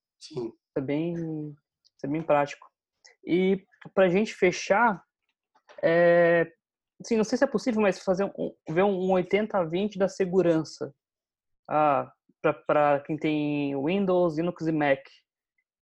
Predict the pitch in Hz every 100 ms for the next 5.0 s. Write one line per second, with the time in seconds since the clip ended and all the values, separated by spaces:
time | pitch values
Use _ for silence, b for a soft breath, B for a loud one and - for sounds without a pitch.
0 | _ 147 151 139 139 151 - 139 208 190
1 | 143 135 127 - - - - 139 135 123
2 | 139 - 190 196 143 131 135 131 - b
3 | b - 160 - - 151 143 - - 190
4 | 190 147 151 139 131 131 123 123 123